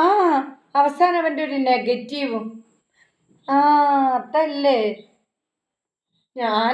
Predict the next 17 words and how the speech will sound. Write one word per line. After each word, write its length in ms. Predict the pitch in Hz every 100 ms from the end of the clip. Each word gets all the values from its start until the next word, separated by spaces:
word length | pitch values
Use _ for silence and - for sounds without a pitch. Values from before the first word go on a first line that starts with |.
| 277
അങ്ങനെയൊന്നും 460 | 285 294 302 302 294
പേടിക്കുന്ന 480 | 294 277 285 285 277
ആളൊന്നും 300 | 269 269 269 247
അല്ല. 140 | 226 208 - _ _ _ - _ -
കിളവിന്ന് 500 | 254 247 262 262 262
കേട്ടാ 260 | 254 240 262 262
തകരുമില്ല. 760 | 240 226 240 262 262 190 180 170 - - -
ഞാൻ 180 | 220 233 269
ആ 20 | 262 269
ടൈപ്പ് 360 | 269 262 - 269 233
അല്ല. 260 | 233 247 254 - - - _ _ _ _ _ _ _ _ _ 240
ഇവൻ 180 | 269 277 269
വിചാരിച്ച് 460 | 247 269 262 277 262
ഞാൻ 120 | 247 247
പേടിക്കുന്നു. 760 | 240 233 233 240 - 233 190 170 - _ _ _ _ _ _ _ _ _ 220
തളച്ച 400 | 214 220 220 285 285
പറ-, 420 | 262 226 240 226